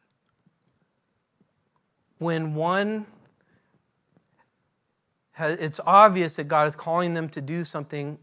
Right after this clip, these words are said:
and they reject it and don't do that, it usually doesn't go well for them after that. Similar to a non-functioning body part.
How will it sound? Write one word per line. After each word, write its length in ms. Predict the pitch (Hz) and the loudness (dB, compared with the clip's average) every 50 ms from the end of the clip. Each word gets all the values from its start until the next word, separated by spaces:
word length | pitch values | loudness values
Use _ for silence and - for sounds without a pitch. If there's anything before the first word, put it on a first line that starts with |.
| _ _ _ _ _ _ _ _ | _ _ _ _ _ _ _ _
and 200 | - 143 147 147 | -10 -8 -6 -6
they 100 | 147 143 | -6 -6
reject 480 | 135 135 139 127 - 160 156 156 160 - | -6 -6 -8 -4 -2 -2 -2 -2 -2 -8
it 160 | 165 165 - | -10 -10 -10
and 180 | 156 143 135 127 | -10 -12 -10 -8
don't 320 | 147 147 147 139 147 139 | -8 -8 -8 -10 -10 -10
do 240 | 123 160 170 170 160 | -10 -6 -6 -6 -4
that, 460 | 143 135 131 127 123 123 - - _ _ _ _ _ _ _ - _ _ _ _ _ _ _ _ _ _ _ _ _ _ _ _ _ _ _ _ _ _ _ _ _ _ _ | -4 -2 -2 -2 -2 -4 -8 -14 _ _ _ _ _ _ _ -20 _ _ _ _ _ _ _ _ _ _ _ _ _ _ _ _ _ _ _ _ _ _ _ _ _ _ _
it 160 | - 156 151 147 | -10 -8 -8 -6
usually 1040 | 151 147 156 175 190 214 226 233 233 214 - - 208 190 180 175 165 160 165 160 156 | -6 -6 -4 -2 -2 0 0 -2 -2 -4 -6 -6 -6 -4 -4 -4 -4 -4 -6 -6 -8
doesn't 580 | 151 151 135 160 165 160 147 165 160 160 156 | -10 -8 -4 -4 -4 -4 -4 -8 -8 -10 -8
go 260 | 135 160 151 143 143 139 | -6 -6 -4 -2 -2 -4
well 400 | 131 131 143 139 139 139 143 139 | -4 -4 -4 -2 -2 -2 -4 -6
for 160 | - - 139 | -8 -12 -10
them 320 | 127 135 127 123 127 127 - | -10 -10 -10 -10 -12 -12 -12
after 420 | 123 120 117 - - - 113 107 | -12 -12 -12 -14 -16 -20 -18 -18
that. 260 | 104 107 107 - - _ _ _ _ _ _ _ _ _ _ _ _ _ _ _ _ _ _ _ _ _ _ - _ _ _ - _ - - _ _ _ _ _ _ _ _ _ | -16 -18 -18 -20 -20 _ _ _ _ _ _ _ _ _ _ _ _ _ _ _ _ _ _ _ _ _ _ -20 _ _ _ -20 _ -20 -20 _ _ _ _ _ _ _ _ _
Similar 760 | - - - - 202 220 220 214 202 202 196 190 185 180 180 | -18 -14 -4 -2 0 0 2 2 2 2 2 2 2 2 0
to 560 | 170 - - 196 180 175 170 165 160 156 151 - _ _ _ - | -2 -6 -4 -2 -2 0 0 -2 -4 -6 -10 -16 _ _ _ -10
a 60 | 151 | -8
non-functioning 1040 | 156 156 160 165 175 180 180 185 - - 180 170 175 156 - - 175 170 165 156 151 | -6 -2 0 2 2 2 2 0 -2 -4 -4 -4 -4 -6 -8 -8 -8 -6 -6 -8 -8
body 360 | 127 139 135 143 143 147 147 | -6 -4 -2 -2 -2 -4 -6
part. 400 | 131 - - 127 120 123 - - | -10 -10 -12 -12 -12 -12 -18 -20